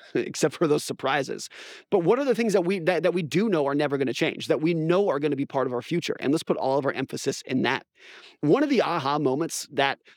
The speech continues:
really struck me for this, there's a really good book called A Great Depression, The Diary. It was a diary written by this,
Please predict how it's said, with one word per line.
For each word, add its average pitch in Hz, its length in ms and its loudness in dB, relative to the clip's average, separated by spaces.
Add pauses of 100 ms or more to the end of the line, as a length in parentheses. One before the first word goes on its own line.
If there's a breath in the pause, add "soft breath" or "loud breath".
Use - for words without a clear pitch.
(120)
really 147 300 0
struck - 340 0
me 131 120 0
for 135 120 -6
this, 113 260 0 (380)
there's 165 140 4
a 175 40 6
really 196 220 2
good 170 180 2
book 151 180 -2
called 131 320 0 (260 loud breath)
A 139 80 2
Great 135 260 2
Depression, 135 500 0
The 123 80 2
Diary. 104 500 -2 (320 loud breath)
It - 40 2
was 151 120 4
a 143 60 2
diary 151 480 2
written 135 260 0
by 127 340 0
this, 127 300 -6